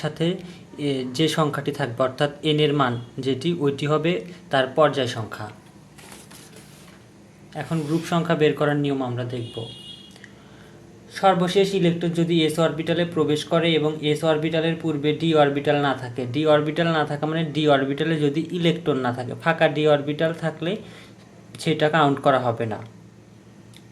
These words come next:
সেই কথাটি বলা হয়েছে। এস অরবিটালে প্র-, সর্বশেষ ইলেকট্রনটি যদি এস অরবিটালে প্রবেশ করে এবং এস অরবিটালের পূর্বে ডি অরবিটাল না থাকে,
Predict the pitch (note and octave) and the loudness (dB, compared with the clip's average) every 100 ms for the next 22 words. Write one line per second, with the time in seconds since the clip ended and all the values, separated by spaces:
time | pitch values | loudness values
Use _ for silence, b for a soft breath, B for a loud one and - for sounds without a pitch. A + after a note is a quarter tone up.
0 | - - E3+ E3+ D#3+ E3+ D#3+ D3 C3+ B2+ | -20 -4 0 2 2 2 4 4 4 0
1 | B2+ C3+ D3 E3 D#3+ D#3+ F3 F3 E3+ D#3+ | 0 2 2 2 2 2 0 0 -2 -4
2 | C3+ - D#3+ D3+ D3+ E3 E3+ D#3 D3 D3+ | -4 -2 -2 0 -2 -2 0 0 -2 -4
3 | D3 D3+ D#3+ E3+ D3 D#3+ D3+ D#3 E3+ E3+ | -4 -4 0 0 2 0 -2 -2 -2 -2
4 | E3 D3 D3 F3 F3 E3 D#3 D3 C#3+ D3+ | -2 -2 -2 -2 0 0 -2 -2 -4 0
5 | D#3 D#3 D#3+ E3+ E3+ D3+ C#3+ D3 D#3 D3+ | -2 -2 -4 -4 -2 -2 -2 -2 2 2
6 | C3+ C#3+ E3 D#3+ D3 C#3 D3 C#3 | 2 0 -2 0 -2 -2 -4 -4